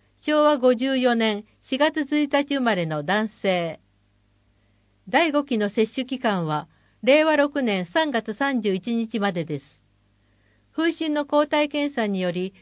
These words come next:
抗体を十分に保有していないことが確認できた方が対象です。次に高齢者の予防接種、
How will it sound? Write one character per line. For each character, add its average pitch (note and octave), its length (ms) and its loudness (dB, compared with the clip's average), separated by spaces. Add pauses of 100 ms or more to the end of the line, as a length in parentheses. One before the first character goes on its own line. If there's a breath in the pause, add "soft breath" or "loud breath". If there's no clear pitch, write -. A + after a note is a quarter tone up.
(120)
抗 C#4+ 200 4
体 C#4 260 2
を C4 100 4
十 D4 200 0
分 D#4 180 -4
に B3 80 0
保 A3 140 0
有 B3 160 0
し C4 80 -14
て B3+ 120 -2
い B3+ 40 0
な B3+ 120 0
い B3+ 80 -2
こ B3+ 80 -2
と B3 120 -2
が F#3+ 140 -4
確 G#3 240 -4
認 B3+ 200 0
で C4 100 -2
き C4+ 100 -12
た G3 120 -6
方 G3+ 240 -4
が F3 120 -2
対 F3+ 200 -4
象 E3+ 240 -4
で D#3+ 160 -6
す。 - 200 -20 (1700)
次 D#4+ 280 -4
に C4 160 2
高 D#4 260 2
齢 D#4+ 200 0
者 A#3+ 160 -2
の G3+ 100 -2
予 G3+ 120 0
防 B3 220 2
接 B3+ 180 0
種、 E3+ 340 -8